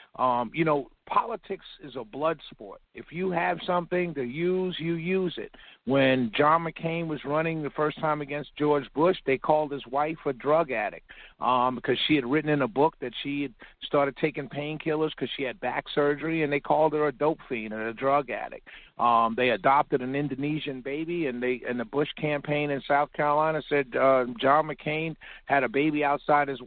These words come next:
outside of his marriage, and it was a black baby. Um, that's what politics is. It, it, it, you tear down your opponent because you're trying to win. As I said at the start, the control of resources. It's a power thing.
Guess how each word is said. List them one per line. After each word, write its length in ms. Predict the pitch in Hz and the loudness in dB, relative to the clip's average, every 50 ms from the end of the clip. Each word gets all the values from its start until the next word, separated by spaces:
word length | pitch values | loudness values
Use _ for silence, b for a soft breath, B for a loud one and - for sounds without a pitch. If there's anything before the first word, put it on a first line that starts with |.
| - - | -10 -6
outside 500 | 135 139 139 127 - - 147 139 139 135 | -2 -2 -2 -2 -2 0 2 2 2 2
of 100 | 135 123 | 0 -2
his 140 | 127 117 110 | -4 -6 -6
marriage, 540 | 127 135 143 160 160 165 170 170 165 151 - | -6 -4 -2 0 0 2 0 0 -2 -4 -6
and 280 | 131 131 139 139 135 135 | -6 -4 -4 -4 -4 -4
it 40 | 127 | -4
was 160 | 127 123 120 | -4 -4 -4
a 60 | 123 | -6
black 360 | 113 131 139 139 143 143 - _ - | -4 -2 -2 -2 -2 -2 -4 _ 4
baby. 420 | 147 151 160 151 117 107 - - B B B B _ | 4 6 6 4 2 -2 -6 -10 B B B B _
Um, 280 | - 135 143 135 120 107 | 0 2 2 2 4 4
that's 260 | 151 160 180 - - | 4 4 4 2 0
what 180 | - 180 175 - | 0 0 0 0
politics 580 | - - 160 165 170 160 147 - - 147 - - - | -2 -2 -2 -2 0 -2 -4 -6 -8 -10 -10 -8 -8
is. 240 | 156 139 95 - - - - | -8 -8 -8 -10 -14 -18 -10
It, 220 | - 131 139 127 | -6 -4 -4 -4
it, 180 | - 139 139 123 | -2 -4 -4 -4
it, 200 | - 131 131 120 107 | -4 -4 -6 -6 -4
you 160 | 131 135 123 - _ _ - | -6 -6 -6 -8 _ _ -4
tear 260 | - - 175 170 185 180 | -2 0 2 2 2 2
down 260 | 180 170 170 165 160 | 2 2 2 0 0
your 180 | 160 156 151 | 0 0 0
opponent 460 | 139 131 - 156 147 151 165 175 160 123 | 0 -2 -4 -6 -6 -4 -4 -4 -4 -6
because 300 | 143 - 147 135 127 113 | -6 -2 -2 -2 -2 -2
you're 140 | 135 131 | -4 -4
trying 340 | 127 - - 139 139 139 143 | -4 -4 -4 -2 -2 -2 -2
to 80 | 139 147 | -2 -4
win. 320 | 151 165 180 165 135 113 | -2 -2 -2 -2 -2 -4
As 180 | 104 101 107 107 | -6 -8 -8 -8
I 120 | 117 117 - - | -8 -8 -4 -2
said 160 | 139 131 127 | -2 0 -2
at 100 | 123 - | -2 -4
the 100 | - 120 | -6 -6
start, 380 | - - - 147 151 147 - B B B B B B _ | 0 2 4 6 6 4 2 B B B B B B _
the 100 | 147 139 | -2 0
control 580 | - - 143 131 - - 143 135 131 139 139 131 | 0 0 -2 -2 0 2 2 4 4 4 2 2
of 80 | 120 135 | 2 2
resources. 680 | 160 170 170 - - - 107 101 98 - - 98 98 110 | 0 0 0 -2 -4 -6 -8 -8 -10 -12 -14 -14 -12 -12
It's 180 | 123 - - 135 | -12 -8 -6 -6
a 140 | 123 - | -6 -4
power 380 | - 151 160 165 156 139 123 107 | 0 4 4 6 6 6 4 2
thing. 280 | - - 107 - - | -4 -8 -12 -12 -14